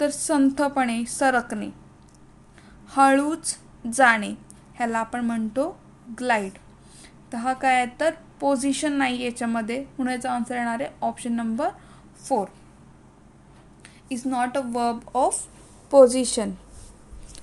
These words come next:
ह्याचा answer काय येणार आहे Option number four. Glide म्हणजे काय तर संथपणे सरकणे.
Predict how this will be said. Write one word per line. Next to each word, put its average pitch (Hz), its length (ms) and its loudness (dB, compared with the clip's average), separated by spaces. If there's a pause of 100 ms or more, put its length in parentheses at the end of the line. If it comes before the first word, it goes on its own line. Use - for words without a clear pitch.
(140)
ह्याचा 247 240 0
answer 247 240 -2
काय 247 140 -2
येणार 240 220 0
आहे 254 220 -4
Option 233 240 -2
number 226 260 0
four. 254 340 -2 (400)
Glide 247 340 8
म्हणजे 254 300 2
काय 233 240 2 (120)
तर 294 160 6 (600)
संथपणे 294 760 0 (540)
सरकणे. 240 600 2